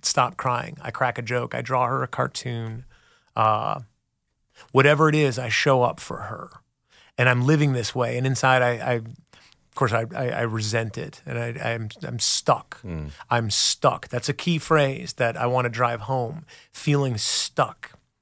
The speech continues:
Speaker 1: and there's no way I can leave. I do not have a voice. I cannot say, "Mom, this is where I stop, and this is where you begin. This
Speaker 2: Yeah.
Speaker 1: is, this is the line,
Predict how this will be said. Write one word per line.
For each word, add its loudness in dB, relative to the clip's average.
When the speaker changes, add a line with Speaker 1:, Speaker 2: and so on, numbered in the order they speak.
Speaker 1:
and -2
there's -2
no 2
way 0
I -4
can -8
leave. -10
I -2
do -2
not 2
have -2
a 0
voice. -6
I -6
cannot -6
say, -2
"Mom, 2
this -2
is -2
where -2
I 0
stop, -4
and -6
this -6
is -6
where -4
you -8
begin. -8
This -4
Speaker 2:
Yeah. -2
Speaker 1:
is, -4
this -4
is -4
the 0
line, -2